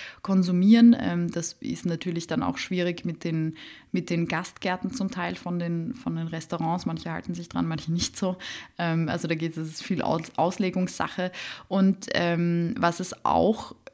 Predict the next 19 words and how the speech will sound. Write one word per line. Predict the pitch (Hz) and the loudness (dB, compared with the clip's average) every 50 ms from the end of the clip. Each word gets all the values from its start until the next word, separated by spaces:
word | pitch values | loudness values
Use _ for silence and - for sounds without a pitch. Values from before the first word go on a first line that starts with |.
| _ _ _ _ _ - - - - - _ _ | _ _ _ _ _ -14 -14 -14 -14 -16 _ _
ganz | - 170 175 185 202 214 214 - - - | -4 0 2 4 4 4 2 0 -4 -4
stark | - - - - - - - - - - - 214 - | -4 -6 -6 -8 -4 0 0 2 4 4 2 2 2
eigentlich | - 196 190 190 202 - | 2 2 2 2 2 2
in | 208 185 | 2 0
vielen | 180 - - - 226 240 262 294 277 233 | 0 0 4 8 10 12 12 12 12 12
Bundesstaaten | 220 214 214 208 208 208 - - - 196 202 196 - 208 208 202 | 10 10 8 6 6 4 0 -2 0 0 0 2 2 0 0 0
gab, | 180 175 - - 214 - - | 0 0 0 0 0 0 0
war, | 190 190 185 190 190 | 0 2 2 2 0
dass | 185 - 190 185 185 - | 0 -2 -2 -2 -2 -2
es | - - 180 - - | -4 -4 -4 -4 -2
selbst | - 175 175 - - | -2 -2 -2 -2 0
in | 214 196 | 0 2
den | 190 190 | 2 2
riesigen | 190 175 185 190 208 240 226 233 196 208 202 202 202 202 - 202 | 0 0 2 4 4 4 4 4 2 2 4 4 4 2 2 0
Supermärkten, | - 226 214 226 214 190 175 170 175 - - - 190 | 0 0 2 2 2 0 0 -2 -4 -4 -4 -4 -4
die | 185 175 | -2 -4
wirklich | 175 - 185 175 - - | -6 -8 -8 -8 -2 0
alles | 185 185 196 208 202 - - | 0 2 2 0 0 -2 -2
haben, | 165 156 160 165 175 202 247 | -2 0 0 2 4 4 4